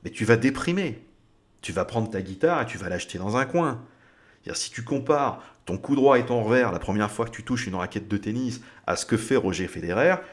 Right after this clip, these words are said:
évidemment, tu vas déprimer. C'est même pas la peine de commencer. Hein ? Donc, évidemment, compare ce qui est comparable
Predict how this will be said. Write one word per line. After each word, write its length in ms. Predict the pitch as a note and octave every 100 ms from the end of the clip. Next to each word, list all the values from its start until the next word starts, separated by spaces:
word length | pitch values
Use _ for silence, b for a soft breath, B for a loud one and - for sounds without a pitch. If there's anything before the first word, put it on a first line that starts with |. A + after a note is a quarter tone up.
| B B
évidemment, 480 | G#2 F#2 G2+ B2+ E3+
tu 160 | - G2+
vas 140 | G2+
déprimer. 600 | A#2+ A#2+ D#3 E3+ D3 A2 -
C'est 220 | - E2
même 160 | -
pas 140 | G2+ G#2+
la 100 | G#2+
peine 200 | C#3 B2+
de 80 | A2
commencer. 640 | A#2 C#3 D3+ F#3+ D#3+ A#2 B B B B -
Hein ? 180 | G2 C3 -
Donc, 180 | G#2+ - - _ -
évidemment, 800 | G#2 A#2 A2+ C3+ F3+ - - _
compare 400 | D#3 C#3 D#3+ D3
ce 60 | -
qui 100 | A#2
est 40 |
comparable 600 | A2 G2+ F#2+ F#2+ B2+ F#3